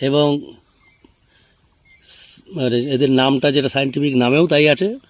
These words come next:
প্রত্যেকটাই ভর্তি। এ অত্যন্ত গুরুত্বপূর্ণ এই ভুঁই আমলা গাছ, ইংরেজিতে একে স্টোন ব্রেকার বলা হয়। স্টোন ব্রেকার শুনে আপনারা বুঝতে পারছেন যে কিডনিতে আমাদের যে পাথর জমে, সেই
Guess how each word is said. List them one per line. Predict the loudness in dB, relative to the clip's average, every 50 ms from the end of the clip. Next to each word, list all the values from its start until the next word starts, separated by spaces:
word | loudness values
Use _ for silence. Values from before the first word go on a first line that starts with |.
| -20 -20 -20 -20 -20 -20 -20 -20 -20 -20 -20 -20 -20 -20 -20 -20 -20 -20 -20 -20 -10 -6
প্রত্যেকটাই | -6 -6 -6 -2 0 0 0 2 4 4 4 4
ভর্তি। | 4 0 -2 -2 -4 -8 -12 -14 -14 -16 -20 -20 -20 -20 -20 -20 -20 -20 -20 -20 -20 -20 -20 -20 -20 -16 -4 -2
এ |
অত্যন্ত | -2 -2 -2 4 6 8 8 8 8 8
গুরুত্বপূর্ণ | 8 8 8 4 2 2 0 -2 -2 2 2 4 6
এই | 6 4 4
ভুঁই | 2 2 2 2 2
আমলা | 2 2 4 4 4 4
গাছ, | 4 2 2 0 -2 -8 -16 -20 -20 -20 -20 -20 -20 -20 -20 -20 -20 -20 -20 -4 0
ইংরেজিতে | 2 4 6 6 4 4 4 6 8 8 8
একে | 8 6 6 4 4
স্টোন | 4 0 -2 4 6 6 8 6 6
ব্রেকার | 4 2 4 4 4 4
বলা | 4 4 4 2
হয়। | 0 -2 -6 -8 -10 -16 -20 -20 -20 -20 -20 -20 -20 -20 -20 -20 -18 -18 -18 -18 -18 -20 -20 -20 -20 -20 -20 -20 -20 -20 -20 -20 -20 -20 -20 -20 -20 -20 -20 -20 -20 -20 -18 -16
স্টোন | -16 -14 -2 0 2 2 4
ব্রেকার | 2 2 2 2
শুনে | 0 0 2 4 4 4
আপনারা | 4 4 4 2 2
বুঝতে | 2 0 2 4 4
পারছেন | 4 4 2 0 -2 -2 -2 -2
যে | -2 -4
কিডনিতে | -2 -4 -6 -4 -2 -4 0 2 2 2
আমাদের | 2 0 -2 -2
যে | -2 -2
পাথর | -2 0 -2 -2 0 -2 -2 0
জমে, | 2 2 2 2 2 0 -2 -4 -8 -16 -20 -20 -20 -20 -20 -20 -20 -20 -20 -18
সেই | -14 -12 -4 0 0 0